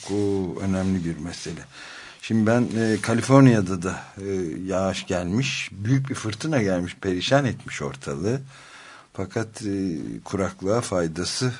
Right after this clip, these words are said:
olmadı deniyor. E, Associated Press'ten Justin Pritchard ve Robert Jablin'in haberini de okuyalım bu şekilde. Şimdi asıl ben, e, günün ve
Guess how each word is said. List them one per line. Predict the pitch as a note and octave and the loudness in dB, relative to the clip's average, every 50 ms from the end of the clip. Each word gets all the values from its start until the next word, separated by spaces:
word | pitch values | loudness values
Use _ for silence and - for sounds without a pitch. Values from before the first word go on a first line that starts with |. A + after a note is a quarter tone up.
| - - | -8 -4
olmadı | - G#2+ A2 G2+ F2 D#2+ E2 E2 G#2 A#2+ G#2 | 0 2 2 4 2 2 0 -2 -2 -2 -2
deniyor. | F#2+ F2+ F2 F2 E2 D#2 F#2+ A#2 B2 A2+ G2+ - - - A2 F2+ | -2 0 0 0 0 0 0 0 0 -2 -4 -8 -14 -16 -14 -12
E, | F2 | -12
Associated | E2 F2 - - F2+ E2+ - - E2+ E2 E2 - E2+ E2+ - | -10 -8 -6 -6 -6 -4 -4 -6 -8 -8 -8 -8 -8 -10 -8
Press'ten | - E2 E2 - - - - G2 F#2+ F2+ | -8 -8 -8 -8 -6 -4 -2 0 0 0
Justin | E2 E2+ D2+ - - - D#2 D2 | 0 -2 -2 -4 -6 -8 -8 -6
Pritchard | - - F#2 E2+ - F2 E2 E2 E2 - - | -6 -6 -6 -4 -2 -2 -2 -2 -2 -4 -6
ve | D#2+ D#2+ D2 C2+ | -6 -4 -4 -4
Robert | C2+ C#2+ D2+ C#2+ D2 C#2 - - | -6 -8 -8 -8 -10 -12 -10 -10
Jablin'in | D2+ D2+ D#2 D2+ D2+ D#2 D2+ E2 F#2 G#2 A#2+ - - - - - - - - - - - _ _ _ | -10 -8 -10 -10 -12 -10 -6 -4 -4 -4 -4 -6 -8 -18 -20 -20 -20 -20 -20 -20 -20 -20 _ _ _
haberini | - F2+ E2+ D#2 D#2+ D#2+ D#2 D#2 D#2 E2 D#2+ D#2+ E2 - | -10 -8 -6 -6 -6 -6 -6 -8 -8 -8 -8 -8 -8 -6
de | F2 G#2 G#2+ G#2+ G#2+ - - - - _ - - | -6 -6 -6 -6 -8 -12 -16 -20 -20 _ -18 -14
okuyalım | F2+ E2+ - - - F2+ E2+ E2+ F2 F2+ E2+ | -14 -12 -12 -10 -10 -8 -8 -6 -6 -6 -6
bu | E2 | -6
şekilde. | - - C#2+ C2+ C2+ - - A#1 - - - - - - _ - - - - - - - - - - - - - | -6 -6 -8 -8 -10 -12 -14 -14 -12 -12 -12 -14 -14 -18 _ -20 -20 -20 -20 -18 -18 -18 -18 -18 -20 -20 -18 -8
Şimdi | - - C3+ D#3 D3 | -2 0 4 6 6
asıl | C3 C3 C3+ C#3+ D3+ B2+ | 6 6 6 4 4 8
ben, | B2+ C3+ D3 C#3+ C#3 - - - - - - _ _ - - - _ - - - - - - _ - - - - _ _ - - - - - | 8 8 8 6 2 -4 -10 -18 -20 -20 -20 _ _ -20 -20 -20 _ -20 -20 -20 -20 -20 -20 _ -20 -20 -20 -20 _ _ -20 -20 -18 -16 -12
e, | - E2 E2 D#2+ D#2+ D#2+ D2+ D2+ D#2 D2+ D2+ D#2 D#2+ E2 | -10 -8 -8 -8 -8 -8 -10 -10 -10 -10 -8 -8 -6 -2
günün | G2 A2 A2+ A2 A2 A#2 A#2 - - - - - - _ _ _ _ _ _ _ _ _ _ _ - - - | 2 2 4 6 4 4 2 0 -6 -14 -20 -20 -20 _ _ _ _ _ _ _ _ _ _ _ -18 -10 -6
ve | E2+ F2 F2 F2 E2+ F2 F2+ G2 F#2 F2 E2 | -4 -4 -2 -2 -2 -2 0 0 0 0 0